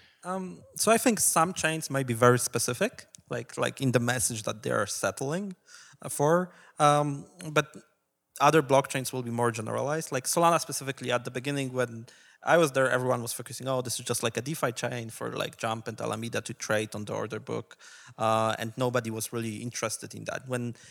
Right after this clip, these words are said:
originally I wanted to build the N F T standard, everyone was like, "Oh, why would we build this? Like, we are a DeFi chain." Um, and we did, and it was, like, surprise to not, not, like, to everyone now, it's, like, mostly N F Ts and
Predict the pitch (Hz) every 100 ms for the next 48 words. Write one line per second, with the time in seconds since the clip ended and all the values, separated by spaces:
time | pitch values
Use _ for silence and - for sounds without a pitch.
0 | - - 139 160 165 151 135 123 131 135
1 | 127 123 127 123 117 127 - 175 185 135
2 | 123 117 120 - 110 113 113 110 110 113
3 | 131 120 117 123 131 123 117 113 107 113
4 | 110 - - 113 110 - 117 107 107 113
5 | 110 104 110 - 110 104 107 - _ -
6 | _ - 117 113 113 113 113 _ _ _
7 | _ _ _ - 117 120 117 113 - 135
8 | 135 147 143 120 127 123 123 123 113 -
9 | - 117 127 123 117 - 117 - 117 113
10 | - 117 - 131 147 135 123 117 120 120
11 | 113 110 113 101 117 117 110 - 107 101
12 | - 110 107 - 110